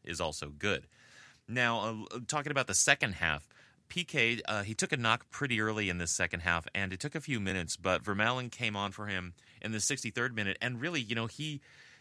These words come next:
he hurt his knee a couple weeks ago, and, you know, the initial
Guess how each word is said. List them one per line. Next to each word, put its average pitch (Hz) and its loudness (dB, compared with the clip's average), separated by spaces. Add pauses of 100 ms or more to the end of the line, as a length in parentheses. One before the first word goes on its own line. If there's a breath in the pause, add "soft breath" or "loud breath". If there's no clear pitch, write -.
(100)
he 160 0
hurt 226 2
his 135 2
knee 131 4
a 95 2
couple 104 -2
weeks 104 -2
ago, 104 0
and, 90 -4
you 104 -6
know, 98 -2
the 92 -2
initial 101 0